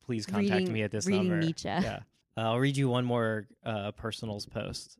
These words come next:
Speaker 1: So, yeah, the wor-, the World Wars happened, a Great Depression happened,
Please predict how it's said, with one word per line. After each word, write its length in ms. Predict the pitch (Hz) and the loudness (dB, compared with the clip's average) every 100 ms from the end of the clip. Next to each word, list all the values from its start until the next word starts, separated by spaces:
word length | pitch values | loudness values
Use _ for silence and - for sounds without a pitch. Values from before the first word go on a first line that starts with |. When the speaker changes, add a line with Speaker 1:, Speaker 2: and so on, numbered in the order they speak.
| - | -16
Speaker 1:
So, 340 | - 123 113 117 _ _ _ _ - - - - - - | 0 0 0 -4 _ _ _ _ -20 -20 -20 -20 -16 2
yeah, 140 | 147 | 4
the 100 | 127 | 6
wor-, 160 | 139 - 147 - _ _ _ _ _ _ 139 | 4 0 -8 -20 _ _ _ _ _ _ -2
the 100 | 139 | 4
World 220 | 151 139 | 4 4
Wars 180 | 135 131 | 4 4
happened, 540 | 120 120 123 117 110 | 4 4 2 2 2
a 20 | |
Great 200 | 107 113 | 2 0
Depression 380 | 107 113 104 110 | 0 -2 -2 -2
happened, 720 | 101 101 - 101 98 95 95 | -2 -2 -2 -4 -4 -8 -12